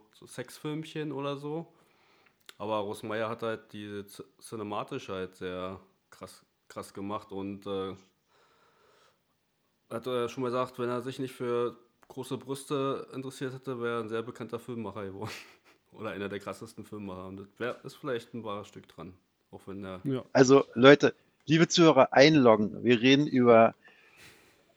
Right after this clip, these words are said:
Speaker 3: einen Mann, der mit großen Brüsten ausgestattete Damen in Sex-, Art, sexy Filmchen reingebracht hat. Das ist die Kategorie heute.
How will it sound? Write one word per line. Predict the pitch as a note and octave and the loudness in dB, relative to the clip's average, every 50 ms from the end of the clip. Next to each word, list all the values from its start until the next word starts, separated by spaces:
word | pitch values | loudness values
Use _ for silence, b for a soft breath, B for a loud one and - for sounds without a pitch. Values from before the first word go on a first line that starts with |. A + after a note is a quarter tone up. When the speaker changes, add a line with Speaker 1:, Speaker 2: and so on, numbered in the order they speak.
| _ _ | _ _
Speaker 3:
einen | A2 A#2 B2 A#2+ A#2 A#2+ A#2+ A2+ | 2 4 6 6 6 6 6 6
Mann, | A2+ B2 B2+ D3 F3 F#3 F#3 E3+ | 8 8 10 10 8 8 8 8
der | D3+ D3 C#3 C#3 C#3 C#3 C3+ C3+ - _ _ _ _ _ _ _ _ _ _ _ _ _ _ | 10 12 12 12 12 12 12 10 8 _ _ _ _ _ _ _ _ _ _ _ _ _ _
mit | C#3 C3+ - _ _ _ _ _ | -4 -4 -4 _ _ _ _ _
großen | - - B2+ D3 E3 F#3+ - F#3+ F3 C3+ | -4 2 4 6 6 6 4 0 -2 -4
Brüsten | C#3+ A#2+ B2+ A#3+ B3 - - - - F3 F3 E3 E3 D#3+ D#3+ D#3+ D3+ | -4 4 4 4 4 4 -2 -6 0 2 4 4 6 6 4 4 2
ausgestattete | - - C#3 D3+ D3+ - D3+ - - D3+ C#3 - D3 - - C#3+ C#3+ C3+ C3+ C3+ C3+ C3 A2+ - - _ | 2 4 4 4 4 4 0 2 2 2 2 2 -2 -2 2 4 4 6 6 6 4 4 0 -4 -2 _
Damen | - A2 G2+ A#2+ B2+ C#3+ D3 C#3+ C#3+ C#3 | 4 6 6 6 4 4 2 2 0 0
in | - - C3 A#2+ B2 C3 C3 B2+ A#2+ G#2+ G#2 B B B B B B _ _ _ _ _ _ | 0 0 0 0 2 0 0 0 -2 -4 -10 B B B B B B _ _ _ _ _ _
Sex-, | _ - - - - - - - - _ _ _ _ | _ 0 0 0 0 -2 -18 -20 -20 _ _ _ _
Art, | - G2+ A2 A#2+ - _ _ _ _ _ _ _ | -4 0 0 0 -2 _ _ _ _ _ _ _
sexy | _ - - - C#3+ - _ - D3+ D3 C#3+ C#3+ C#3 C3+ C3 A#2 _ _ _ _ _ _ _ | _ -12 -4 -4 -4 -4 _ -10 -6 -6 -4 0 0 0 0 0 _ _ _ _ _ _ _
Filmchen | _ - D#3 D#3+ D#3+ D3+ - C#3+ C3+ A#2+ | _ 4 4 4 4 4 0 2 2 2
reingebracht | G#2 G#2+ G#2 G#2+ G#2 G2 - - F#2 E2+ - _ - | 4 4 2 2 0 -2 -4 -8 -6 -6 -6 _ -12
hat. | F2 - - _ _ _ _ _ _ _ _ _ _ _ _ _ _ _ _ _ _ - | -14 -12 -14 _ _ _ _ _ _ _ _ _ _ _ _ _ _ _ _ _ _ -4
Das | D#3 - | -4 -4
ist | E3 D3+ - | -4 -6 -6
die | F#3 | -6
Kategorie | - - D#3 D3+ D3+ C#3+ D3 C#3+ C#3 C#3 B2+ G2 _ _ _ _ _ - | 2 4 4 6 6 4 4 4 6 4 2 2 _ _ _ _ _ 2
heute. | G#2 G#2+ G#2 - G2 F2 - | 2 2 2 2 -4 -6 -6